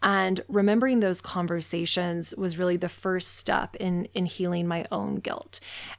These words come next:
And the second step was realizing that guilt was kind of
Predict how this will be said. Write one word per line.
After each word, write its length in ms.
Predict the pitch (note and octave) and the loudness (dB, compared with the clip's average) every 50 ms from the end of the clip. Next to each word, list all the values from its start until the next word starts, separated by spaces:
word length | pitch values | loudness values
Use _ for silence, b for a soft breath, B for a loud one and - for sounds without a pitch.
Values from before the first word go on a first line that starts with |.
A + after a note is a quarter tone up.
| B - | B 0
And 260 | G#3 G3+ G3+ G3+ G#3 | 2 4 4 4 4
the 60 | A3+ | 4
second 360 | A#3 - - E4+ - F#4+ - | 2 2 0 0 0 -2 -4
step 220 | - - - A3+ G3+ | -2 0 0 0 2
was 200 | G3+ G3 E3+ E3+ | 2 0 -2 0
realizing 720 | F3 F#3 F#3+ F#3+ F#3+ F#3 F3+ F3+ F3 - F#3 F3+ F3+ F3+ | 0 0 0 2 2 2 2 2 2 2 0 0 0 0
that 280 | F3 F3+ F3 - G3+ F3 | 0 0 0 0 -2 -2
guilt 420 | - G3 G#3 G#3+ G#3 G#3 - - | -2 -2 0 0 -2 -4 -4 -4
was 180 | G#3 G3 - - | -2 -2 -2 -4
kind 400 | - - - - - E3+ F3+ F#3 | -6 -8 -10 -8 -6 -4 -2 -2
of 180 | G3+ F#3+ - | -4 -4 -6